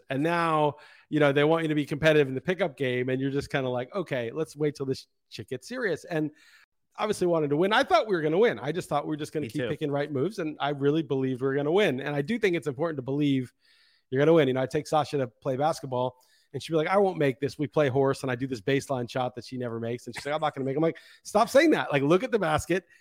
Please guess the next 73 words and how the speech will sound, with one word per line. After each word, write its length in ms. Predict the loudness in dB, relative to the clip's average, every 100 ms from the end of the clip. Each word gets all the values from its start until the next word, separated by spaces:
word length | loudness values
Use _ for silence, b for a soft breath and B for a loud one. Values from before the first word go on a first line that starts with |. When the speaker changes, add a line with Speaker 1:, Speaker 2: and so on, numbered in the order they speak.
| b
Speaker 1:
and 140 | -4 2
think, 220 | 2 2 0
'I'm 120 | 0
gonna 160 | 4 6
make 200 | 6 4
this.'" 300 | -2 -2 -14 _ b b
That's 180 | -2 4
how 120 | 4
I 80 | 4
feel 220 | 2 2
about 220 | 2 0
Survivor, 460 | -2 -4 -4 -4 -2
but, 280 | 0 -2 -4 _ _ _ _
Speaker 2:
By 220 | 2 4
the 80 | 6
way, 60 | 6
Speaker 1:
um, 40 |
Speaker 2:
speaking 440 | 2 -2 0 2 0
of 100 | 2
Sasha 400 | 2 4 2 0
Liss, 300 | 2 2 2
uh, 160 | 0 2
it, 160 | -2 0
the 100 | 2
rumor 300 | 2 4 4
has 240 | 4 2
it 60 | -2
that 100 | -4
she's 160 | -4
giving 260 | 0 0 0
people 300 | -2 -2 -2
the 100 | 0
middle 220 | 0 0
finger 340 | 0 0 2
out 140 | 2 2
of 60 |
the 60 | 0
backseat 460 | 2 2 0 -4 -4
of 80 |
her, 160 | -2 -2
of 220 | -2 -2
your 140 | -2 -2
car, 360 | 2 2 2
uh, 280 | 2 2 0
uh, 240 | 0 -2 0
flipping 360 | 0 0 2
off 240 | 2 2 2
other 220 | 2 2
adults. 420 | 4 2 2 -2
Uh, 140 | -2 -2
what's 160 | -4
going 220 | -2 0
on 140 | 2 0
with 80 | 2
Speaker 1:
She 60 |
Speaker 2:
that? 40 | 2
Speaker 1:
wasn't 200 | 2 0
giving 100 | 0
the 120 | 4
middle 160 | 4
finger. 320 | 4 4 4 2
She 160 | 2
might 280 | 4 6 6
have 80 | 4
been 100 | 2
doing 140 | 0
that, 120 | 0
but 160 | 0 -2
she 160 | -2 0
and 80 | 2
her 100 | 2
Speaker 2:
<laughs> 140 | 2
Speaker 1:
friend, 500 | 4 4 2 -2 -8